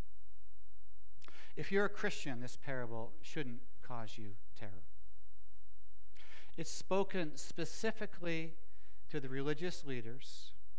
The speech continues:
the insurrectionists who use the temple as their shield, their cover, their den. They refuse to accept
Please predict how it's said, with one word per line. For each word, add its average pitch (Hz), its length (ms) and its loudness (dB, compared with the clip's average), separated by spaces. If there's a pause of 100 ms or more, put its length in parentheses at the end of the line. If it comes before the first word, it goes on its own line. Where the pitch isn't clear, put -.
(600)
the 147 180 0
insurrectionists 156 1300 0
who 156 80 -2
use 151 340 0
the 180 80 -2
temple 165 560 0
as 139 240 0
their 131 180 0
shield, 160 680 0
their 131 160 0
cover, 147 600 0 (280)
their 139 200 0
den. 143 680 0 (680)
They 170 360 2
refuse 196 1400 0 (280)
to 175 160 0
accept - 580 0